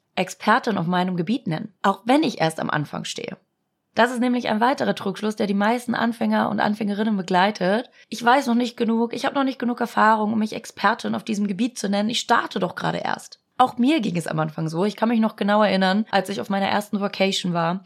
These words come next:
und wir uns ein Adjektiv zu unserem Anfangsbuchstaben unseres Vornamens überlegen sollten. Mein Vorname beginnt mit einem J. Fand's schon mal sehr schwierig, mir da ein Adjektiv zu überlegen, vor allem, weil wir mehrere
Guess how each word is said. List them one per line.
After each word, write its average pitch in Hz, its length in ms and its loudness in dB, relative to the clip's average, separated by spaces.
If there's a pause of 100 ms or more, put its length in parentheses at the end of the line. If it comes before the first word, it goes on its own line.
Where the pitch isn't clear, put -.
(160)
und 208 420 0
wir 214 200 0
uns 226 200 0
ein 208 180 0
Adjektiv 240 600 -2
zu 214 300 -2
unserem 196 420 -4
Anfangsbuchstaben 226 840 -2
unseres 190 240 -4
Vornamens 180 500 0
überlegen 151 340 -4
sollten. 151 440 0 (360)
Mein 196 200 2
Vorname 214 400 2
beginnt 214 260 2
mit 214 100 -2
einem 185 280 0
J. 180 420 -2
Fand's 226 260 -2
schon 202 140 -2
mal 190 100 2
sehr 190 140 0
schwierig, 208 380 -2
mir 196 80 -2
da 185 100 0
ein 185 180 -2
Adjektiv 208 460 -6
zu - 120 -8
überlegen, 208 420 -2
vor - 100 0
allem, 180 140 0
weil 175 120 -4
wir 175 60 -4
mehrere 220 340 0